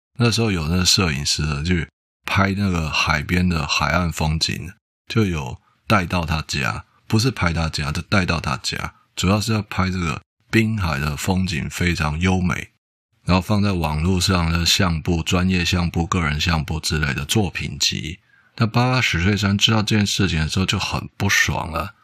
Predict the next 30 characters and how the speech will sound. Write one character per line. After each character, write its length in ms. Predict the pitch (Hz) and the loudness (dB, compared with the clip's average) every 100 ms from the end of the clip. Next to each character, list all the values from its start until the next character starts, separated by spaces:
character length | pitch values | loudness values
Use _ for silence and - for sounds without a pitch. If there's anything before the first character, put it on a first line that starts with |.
| _ - | _ -2
，“你 80 | |
这 140 | 123 143 | 2 2
不 120 | - | 0
是 120 | 123 | -2
把 200 | - 101 | 0 2
我 100 | 95 | 2
家 240 | 78 95 90 | 0 0 0
隐 200 | 85 76 | -2 -4
私 240 | 85 - 82 | -4 -2 0
都 140 | 80 | -2
破 280 | - - 80 | -4 -6 -8
坏 220 | - 65 | -6 -6
了、 80 | 76 | -6
曝 300 | - - 85 | -8 -8 -8
光 240 | - 143 | -8 -6
了 80 | - | -6
给 140 | - - | -8 -6
大 180 | - 147 | -2 -2
家 60 | |
知 240 | - - 80 | -2 -4 -4
道 200 | 73 73 | -4 -6
吗？” 200 | 73 87 | -6 -6
所 140 | 85 | -4
以 20 | |
就 100 | 73 - | -2 -2
告 280 | - 78 | 0 -2
这 100 | 62 | -2
件 220 | - 67 73 | -8 -8 -8
事 160 | - | -6
情。 240 | - - | -6 -8